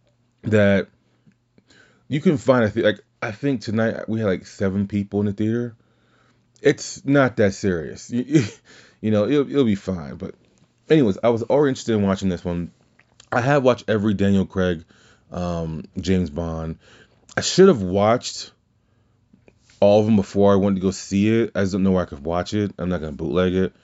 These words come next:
I'm not gonna buy it either. 'Cause to me, it's been a very interesting run. To me, it's the f-, and I haven't watched all James Bond movies, so for you Bond enthusiasts,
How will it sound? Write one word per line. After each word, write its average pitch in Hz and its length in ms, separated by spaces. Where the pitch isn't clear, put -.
I'm 90 80
not 87 100
gonna 78 140
buy 80 300
it 80 100
either. 92 380
'Cause 98 180
to 92 100
me, 127 380
it's 123 140
been 185 100
a 175 60
very 160 180
interesting 127 640
run. 87 400
To 113 100
me, 143 120
it's 147 160
the 107 80
f-, - 240
and 104 200
I 131 160
haven't 113 220
watched 98 200
all 90 220
James 90 240
Bond 90 220
movies, 87 240
so 87 140
for 87 180
you 92 220
Bond 98 340
enthusiasts, 92 760